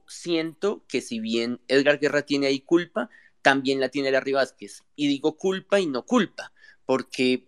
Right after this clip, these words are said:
eh, la pasividad de la Rivas, que es en el primer gol, es porque le acaban de sacar amarilla. Eh, y tal vez esa, esa amarilla es, no sé si es por tema biotipo, no sé si es por tema que s-, simplemente no es tan dúctil para la marca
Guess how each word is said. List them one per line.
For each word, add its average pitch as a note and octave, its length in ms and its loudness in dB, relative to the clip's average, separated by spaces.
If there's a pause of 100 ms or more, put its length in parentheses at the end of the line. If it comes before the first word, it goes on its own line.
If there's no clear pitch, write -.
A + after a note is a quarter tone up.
(120)
eh, B2 540 0
la C3 200 2
pasividad B2+ 500 0
de D3 100 -2
la E3 80 0
Rivas, E3 280 -2
que D#3+ 80 -14
es D#3+ 60 -8
en E3 80 -4
el D#3 80 -6
primer A#2 260 -4
gol, E3+ 260 2
es A#2 120 -10
porque B2 240 -6
le C3 80 2
acaban G#2+ 280 -4
de G#2+ 60 -2
sacar G#2+ 300 -2
amarilla. A2 460 -8 (480)
Eh, A2+ 300 2
y B2+ 100 -2
tal B2+ 220 6
vez C#3 160 0
esa, C#3+ 240 2
esa B2 160 -6
amarilla B2+ 600 0
es, - 280 -8
no A2 200 -6
sé A#2 160 -4
si A#2+ 180 -2
es A2+ 80 -4
por A#2 220 -2
tema A#2 220 0
biotipo, B2 540 -4
no A2 140 -14
sé G#2+ 120 -12
si A2 100 -14
es - 80 -16
por A2+ 200 2
tema A#2 380 4 (260)
que C3 120 2
s-, - 260 -2
simplemente A#2+ 720 2
no B2 160 4
es B2 100 -2
tan B2+ 220 4
dúctil D3+ 480 6
para C3 240 6
la B2 100 4
marca A2 560 -6